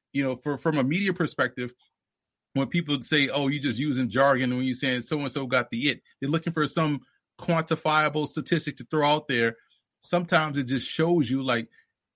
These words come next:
"Hey, man, this dude just has it." You could see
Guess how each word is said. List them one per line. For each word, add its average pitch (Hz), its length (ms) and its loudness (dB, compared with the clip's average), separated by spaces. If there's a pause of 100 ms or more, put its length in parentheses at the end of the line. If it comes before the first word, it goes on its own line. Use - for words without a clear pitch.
(120)
"Hey, 147 140 6
man, 127 340 2 (480)
this 160 240 4
dude 160 240 2
just 139 180 0
has 156 260 2
it." 117 40 2
You 151 120 -4
could 135 140 -4
see 170 360 -2